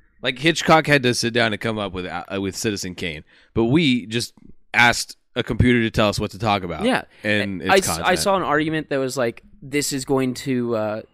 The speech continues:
Speaker 2: this is gonna make people into fucking zombies. This is gonna make people into walking zombies 'cause they're not gonna have to do anything anymore." And it's like, n-, and then I saw an argument against that. There was like, "No, no, no, no, no. It's going to help you become more creative because
Speaker 1: Yeah.
Speaker 2: this is gonna be,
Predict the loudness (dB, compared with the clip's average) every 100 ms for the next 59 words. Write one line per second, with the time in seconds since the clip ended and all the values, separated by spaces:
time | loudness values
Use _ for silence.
0 | -2 -2 0 0 0 -2 -4 -8 -6 -8
1 | -8 -4 -4 -4 -8 -4 -2 -2 -8 -14
2 | -12 -4 -2 -2 -2 -2 -2 -2 -2 0
3 | 0 -2 -4 -2 -2 -2 -4 -4 -2 -2
4 | -2 -4 -4 -8 -2 2 2 0 -2 -6
5 | -8 -8 -8 -8 -8 -8 -6 -8 -10 -18
6 | -8 -2 0 0 -2 0 0 0 -2 -2
7 | -2 -4 -4 -4 -6 -8 -6 -4 -2 -2
8 | -4 -6 -10 _ -20 -18 -20 -20 _ _
9 | _ _ 0 0 2 0 0 -2 -2 0
10 | 0 -4 -8 -10 -6 -4 -2 -2 -4 -6
11 | -10 -6 0 2 0 -4 -6 -4 0 2
12 | 2 2 -2 -2 -2 0 0 -2